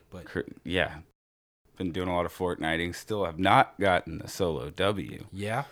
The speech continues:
Speaker 1: Not
Speaker 2: No,
Speaker 1: yet?
Speaker 2: dude, I'm, I'm, t-, I'm trash still. I play it. I've, <laughs>
Speaker 1: What's your
Speaker 2: I've
Speaker 1: top
Speaker 2: put in
Speaker 1: score?
Speaker 2: some serious man hours. I've got, like, second, but
Speaker 1: Oh,
Speaker 2: it's,
Speaker 1: okay.
Speaker 2: doesn't matter until you get the W.
Speaker 1: Yeah,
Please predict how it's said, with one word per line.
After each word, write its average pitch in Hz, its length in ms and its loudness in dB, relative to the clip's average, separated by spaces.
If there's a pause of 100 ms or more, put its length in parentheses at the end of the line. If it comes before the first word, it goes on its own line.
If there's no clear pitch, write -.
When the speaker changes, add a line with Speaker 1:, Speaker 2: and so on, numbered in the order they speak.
(200)
Speaker 1:
Not 139 480 -4
Speaker 2:
No, 123 220 6
Speaker 1:
yet? 95 100 2
Speaker 2:
dude, 120 380 4
I'm, 85 80 -2
I'm, 131 100 -8
t-, - 160 -10
I'm 120 140 0
trash 95 400 4
still. 95 320 -2
I 82 100 0
play 101 320 0
it. - 100 -6
I've, 101 160 -2
<laughs> 135 320 2
Speaker 1:
What's 135 200 -2
your 147 100 2
Speaker 2:
I've 120 80 8
Speaker 1:
top 143 120 2
Speaker 2:
put 175 120 10
in 160 80 12
Speaker 1:
score? 131 100 8
Speaker 2:
some 110 120 2
serious 113 600 6
man 95 320 2
hours. 78 300 0
I've 113 180 0
got, 139 240 8
like, 95 180 4
second, 87 500 -4
but 80 260 -6
Speaker 1:
Oh, - 120 -6
Speaker 2:
it's, 90 220 -6
Speaker 1:
okay. 85 140 -10 (320)
Speaker 2:
doesn't 98 240 0
matter 76 260 0
until 69 300 -10
you - 60 -12
get - 140 -16
the - 80 -16
W. 110 220 -6
Speaker 1:
Yeah, 90 140 -4